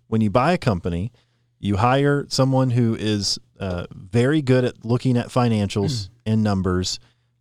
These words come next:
Speaker 1: and whether or not that company is telling the truth based on the valuation of what you're going to purchase them for.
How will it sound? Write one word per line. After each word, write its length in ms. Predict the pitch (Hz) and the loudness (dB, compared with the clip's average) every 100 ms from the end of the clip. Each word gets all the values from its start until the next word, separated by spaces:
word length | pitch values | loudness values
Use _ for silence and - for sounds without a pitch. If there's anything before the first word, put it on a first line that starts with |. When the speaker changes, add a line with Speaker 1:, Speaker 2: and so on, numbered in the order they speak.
| - | -6
Speaker 1:
and 300 | 104 101 95 | -2 0 0
whether 320 | 90 110 127 | 0 2 2
or 60 | 123 | 2
not 180 | 110 107 | 2 2
that 160 | 107 | 0
company 320 | - 104 104 | 0 0 0
is 80 | 95 | -2
telling 300 | - 120 123 | 0 0 2
the 80 | 120 | 0
truth 400 | - 104 95 92 | 0 0 0 0
based 240 | 98 98 104 | 0 0 0
on 60 | |
the 60 | 92 | 0
valuation 760 | 98 101 117 120 104 98 107 | 0 2 2 2 0 0 -2
of 100 | 95 | -2
what 160 | 90 95 | -2 -4
you're 120 | 95 | -4
going 240 | 98 95 92 | -2 -2 -2
to 80 | - | -4
purchase 320 | 101 90 - | -6 -6 -8
them 160 | 85 | -8
for. 260 | 80 78 - | -8 -10 -12